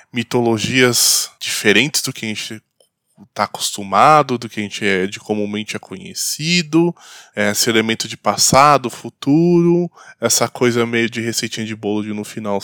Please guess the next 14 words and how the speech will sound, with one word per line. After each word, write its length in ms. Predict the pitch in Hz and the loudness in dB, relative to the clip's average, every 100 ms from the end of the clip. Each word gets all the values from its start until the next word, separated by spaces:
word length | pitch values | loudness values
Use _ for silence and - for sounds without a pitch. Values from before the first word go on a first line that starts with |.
| - | -8
colocar 500 | - 92 90 - 92 | -8 -8 -8 -8 -6
a 60 | 92 | -6
morte, 960 | 90 95 147 185 185 175 - 185 185 - | -6 0 4 4 4 2 0 0 -2 -4
só 460 | - - - 185 190 | 0 2 6 8 8
que 180 | - 208 | 6 0
parece 400 | - 190 185 - | 4 6 6 2
que 140 | - | 0
não 80 | 202 | -2
encaixou 520 | 208 - 208 - 240 | -2 0 2 4 6
bem, 240 | 190 196 190 - | 6 6 4 -4
né? 140 | 131 | -2
Não 80 | 160 | 0
encaixou 420 | 165 170 - 180 | 2 2 4 4
bem. 260 | 160 135 | 6 4